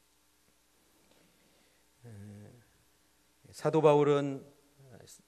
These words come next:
다메섹 도상에서 예수님을 만나고 그 순간부터 예수님께 붙잡힌 삶을 살아가게 된 것이죠.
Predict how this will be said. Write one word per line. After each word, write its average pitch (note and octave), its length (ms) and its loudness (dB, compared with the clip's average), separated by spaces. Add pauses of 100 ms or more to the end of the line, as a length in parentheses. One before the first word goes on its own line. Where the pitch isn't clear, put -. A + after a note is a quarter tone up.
(140)
다메섹 C#3+ 400 0
도상에서 C3 840 -2 (380)
예수님을 A#2+ 480 -8
만나고 G#2 680 -8
그 - 120 -10
순간부터 B2 800 -8 (600)
예수님께 A2+ 560 -10 (260)
붙잡힌 - 520 -14
삶을 G#2+ 500 -12 (640)
살아가게 A#2+ 500 -12
된 F2 180 -20
것이죠. - 360 -20